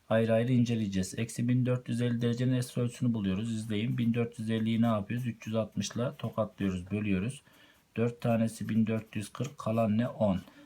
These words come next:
Tabi esas ölçümüz on değil. Esas ölçümüz ne arkadaşlar? Üç yüz altmıştan on dereceyi çıkarıyoruz. Ne diyoruz? Üç yüz elli derece.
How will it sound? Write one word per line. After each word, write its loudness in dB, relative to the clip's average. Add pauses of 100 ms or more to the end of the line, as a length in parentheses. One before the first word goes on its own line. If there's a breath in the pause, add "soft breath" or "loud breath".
(140)
Tabi -4
esas -2
ölçümüz 0
on 2
değil. -2
Esas -4
ölçümüz -2
ne 2
arkadaşlar? -2 (460 soft breath)
Üç -4
yüz -2
altmıştan 0
on 2
dereceyi 0
çıkarıyoruz. -4
Ne 2
diyoruz? -2
Üç -6
yüz -4
elli 0
derece. -2